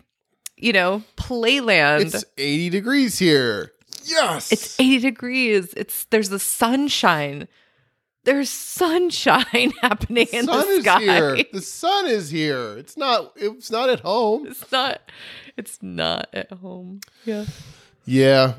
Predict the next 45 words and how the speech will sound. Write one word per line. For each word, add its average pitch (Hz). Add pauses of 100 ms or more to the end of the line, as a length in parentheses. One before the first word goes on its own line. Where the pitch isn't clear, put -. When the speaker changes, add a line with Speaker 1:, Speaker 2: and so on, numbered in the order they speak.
(120)
Speaker 2:
I 156
don't 220
know 226
why 185
that 151
is. 143
Um, 123 (320)
I 113
mean, 113
you 110
probably 101
have 135
a 98
better 95 (300)
answer 104
than 92
I 90
would 87
ever -
give -
'cause 135
you -
get -
to 101
observe 90
me - (300)
instead 117
of 101
being 101
me 95 (120)
'cause 107
I 104
make 104
up 95 (180)
stories 90
and 87
reasons 90 (100)
that - (100)
aren't 98
necessarily -
accurate. - (160)
Speaker 1:
Right. 170 (680)
Yeah. -
Speaker 2:
You 117
know, 104